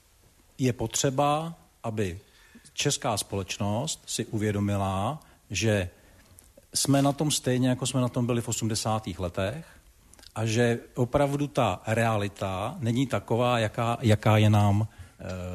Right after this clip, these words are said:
předkládána. A není to nic proti stranám tamhle na tom <laughs> křídle, protože, eh, I oni musí projít procitnutím jako každý. To znamená,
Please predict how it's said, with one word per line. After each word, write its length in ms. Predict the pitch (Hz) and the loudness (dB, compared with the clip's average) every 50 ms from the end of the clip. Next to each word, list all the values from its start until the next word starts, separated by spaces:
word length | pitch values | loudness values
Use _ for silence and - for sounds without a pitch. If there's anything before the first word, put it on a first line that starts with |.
| 90 90 - _ | -10 -12 -12 _
předkládána. 920 | - - 107 - - 123 120 120 110 104 98 90 85 85 82 76 71 - - _ _ - - - _ _ _ _ - - _ - | -6 -6 -4 -2 0 2 2 2 2 0 0 -2 -2 -4 -6 -8 -12 -16 -20 _ _ -20 -20 -20 _ _ _ _ -20 -20 _ -10
A 340 | 101 101 101 98 95 - _ _ | -10 -8 -8 -8 -10 -12 _ _
není 220 | 117 127 156 190 - | 0 0 2 0 0
to 120 | - 165 | 0 0
nic 200 | 151 151 151 143 | 0 0 0 -2
proti 340 | - - 131 135 - 139 131 | -4 -6 -8 -6 -4 -4 -4
stranám 460 | - - - 120 120 117 113 123 120 | -2 0 0 2 2 4 4 2 2
tamhle 280 | 113 110 113 120 127 120 117 | 0 0 0 0 0 0 0
na 60 | 110 | 0
tom 340 | - 135 120 110 117 117 113 - - | 0 0 2 2 0 0 -2 -4 -6
<laughs> 120 | 143 - | -6 -6
křídle, 580 | - - - - 135 127 120 113 104 107 139 147 - - - - - _ | -6 -4 -4 -2 -2 -2 0 0 0 -2 -2 -6 -8 -14 -20 -20 -10 _
protože, 800 | - 113 120 113 - - 127 131 120 107 123 131 131 131 123 - - - - - - - | -2 0 0 0 0 2 2 2 2 2 2 2 2 2 0 -2 -6 -16 -20 -20 -18 -12
eh, 460 | 113 104 107 107 107 107 107 104 107 - - - _ _ _ | -8 -4 -2 -2 -2 -2 -2 -4 -6 -8 -14 -20 _ _ _
I 120 | 131 143 - | -4 0 2
oni 240 | 135 139 135 139 | 4 4 4 4
musí 320 | 139 123 120 - - 127 117 | 2 2 0 -2 -2 -4 -4
projít 280 | - 113 120 120 113 | -2 -2 -2 -2 0
procitnutím 640 | - 110 107 - 123 110 - 117 107 - - 113 113 | -2 -4 -2 -2 -4 -2 -2 -2 -2 -2 -4 -4 -4
jako 220 | 110 - 127 110 | -4 -4 -4 -2
každý. 360 | - 101 104 107 98 - 95 | 0 0 -2 -2 -2 -6 -6
To 120 | 85 117 110 | -4 -2 0
znamená, 400 | 120 123 135 143 139 120 98 | 2 2 2 4 2 2 0